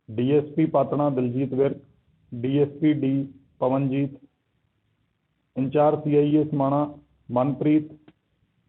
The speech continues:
ਐਸ ਐਚ ਓ ਘੱਗਾ ਤੇ ਐਸ ਐਚ ਓ ਸ਼ਤਰਾਣਾ। ਅਸੀਂ ਅੱਡ-ਅੱਡ ਟੀਮਾਂ ਬਣਾ ਕੇ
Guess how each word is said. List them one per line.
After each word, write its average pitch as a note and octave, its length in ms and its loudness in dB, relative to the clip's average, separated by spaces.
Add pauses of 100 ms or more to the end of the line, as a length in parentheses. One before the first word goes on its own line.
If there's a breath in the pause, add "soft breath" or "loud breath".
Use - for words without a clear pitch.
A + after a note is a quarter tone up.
(160)
ਐਸ C3+ 220 0
ਐਚ D#3+ 180 0
ਓ D#3 120 2 (100)
ਘੱਗਾ C3 480 0 (300)
ਤੇ D3 80 0
ਐਸ C#3 200 -2
ਐਚ - 160 -2
ਓ D3 60 0
ਸ਼ਤਰਾਣਾ। A#2 540 -4 (760)
ਅਸੀਂ D#3 260 2
ਅੱਡ-ਅੱਡ D#3 320 0
ਟੀਮਾਂ D#3 280 2
ਬਣਾ C#3+ 260 0
ਕੇ D3 240 -2